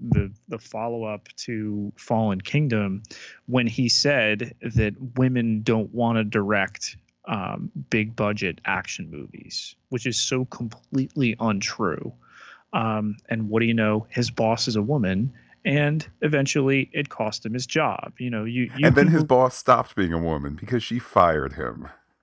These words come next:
Speaker 1: Right, right. You can, you can believe the, the story stuff all you want. That didn't help him. And to get these different perspectives and these different views,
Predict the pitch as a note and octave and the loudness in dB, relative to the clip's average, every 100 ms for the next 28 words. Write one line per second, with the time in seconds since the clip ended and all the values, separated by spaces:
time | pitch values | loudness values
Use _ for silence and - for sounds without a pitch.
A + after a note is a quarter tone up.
0 | _ _ _ _ _ C#4 - D4 A3 G#2 | _ _ _ _ _ -20 -12 0 0 0
1 | - - E3+ F#2+ - _ _ - E3 E3 | -6 -4 -2 -2 -8 _ _ -4 -2 0
2 | F3 D#3 - - E3+ F3 D#3+ D#3 D3 E3+ | -2 -2 -8 -10 -4 -2 0 0 0 0
3 | E3+ E3 D#3 B2 G#2+ C3 A#2 - _ B2+ | 2 2 0 -4 0 2 2 -4 _ -2
4 | - - - D3 D3+ C#3 B2 - - B2 | 0 0 2 2 4 2 2 0 0 2
5 | A2 G#2 - - _ - B2 A#2 G#2+ A2 | 2 0 -6 -20 _ -2 0 2 0 -2
6 | G2 G2 G#2+ B1 - - - - - - | -4 -2 -4 -4 -6 -8 -8 -14 -20 -20
7 | _ C3+ C3+ - - C#3 B2+ G2 - - | _ -2 -2 -4 -2 -2 -2 -8 -4 -2
8 | G2 - - - - - _ _ - - | -2 -4 -14 -16 -18 -20 _ _ -20 -20
9 | - B2 A2+ G#2+ G#2 G2+ - C4 - _ | -6 2 2 2 -4 -6 -8 -8 -14 _
10 | - - A#2 A#2 D3 - C#3 C3 A#2 - | -2 -2 -6 -4 -4 -4 -8 -6 -4 -4
11 | B2 A2+ A#2+ - - A#2 - - A#2 - | -6 -6 -10 -10 -12 -8 -8 -4 -6 -2
12 | A#2 - G#2 A#2 A2 A2 G#2 C3 A#2+ B2+ | -2 -2 -6 -12 -10 -10 -10 -12 -12 -12
13 | A#2 - - G#2+ G#2+ A2 A2 D#2+ - - | -12 -14 -18 -14 -8 -2 -2 -4 -8 -10
14 | - | -10